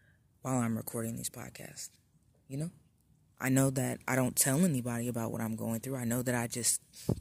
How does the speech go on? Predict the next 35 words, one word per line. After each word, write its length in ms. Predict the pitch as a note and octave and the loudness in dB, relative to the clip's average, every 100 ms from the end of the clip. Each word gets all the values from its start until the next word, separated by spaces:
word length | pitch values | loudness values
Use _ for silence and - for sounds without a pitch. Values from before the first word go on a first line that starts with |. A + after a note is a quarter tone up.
| - | 2
keep 240 | D3+ C3 | 0 0
it 100 | A#2 | 0
go-, 180 | B2+ A#2+ - | 0 -2 2
keep 280 | D3+ B2 | 2 2
going 340 | - B2 B2+ C#3 | 0 2 2 0
and 180 | B2 B2 - - | -2 -4 -10 -6
keep 180 | - B2+ | -2 0
my 180 | A#2+ | 2
head 200 | B2 A#2 | 2 2
up 220 | B2 C#3+ A#2+ | 0 -4 -2
and 160 | A2+ - - - - | -4 -4 -14 -16 4
don't 240 | D3+ C3+ C3+ | 6 6 6
make, 240 | C3 - | 2 0
I 80 | - | 0
don't 240 | C3+ B2 C#3 | 2 6 6
make 220 | C#3+ - | 6 6
it 80 | C3+ | 2
about 320 | A#2+ G#2+ - | 2 -2 -2
those 180 | A#2+ - | -4 -2
circumstances. 720 | B2 B2 B2+ B2 B2+ C3+ C#3 | -2 -4 -6 -6 -4 -2 -2
I 140 | C#3 | -2
know 180 | - G#3+ | 0 0
that. 240 | A#2+ - - - - | -2 -6 -12 -20 -6
And 160 | C3+ B2+ | 0 2
that's 240 | C3+ C#3+ | 2 2
what 180 | C#3 B2+ | -2 -4
builds 300 | C#3 C3 - | -2 -4 -4
me 160 | C3 C3+ | -6 -6
up. 180 | G#3 - _ _ _ _ _ _ _ _ _ - - | -8 -14 _ _ _ _ _ _ _ _ _ -16 -4
And 160 | D3+ | 0
that's 180 | C#3+ - | 2 0
why 160 | D3 C3+ | -2 -2
I 40 | |
tell 220 | B2+ G3 A3 | -2 -2 -4
people, 480 | C#3+ A#2 - C3 | -6 -10 -10 -12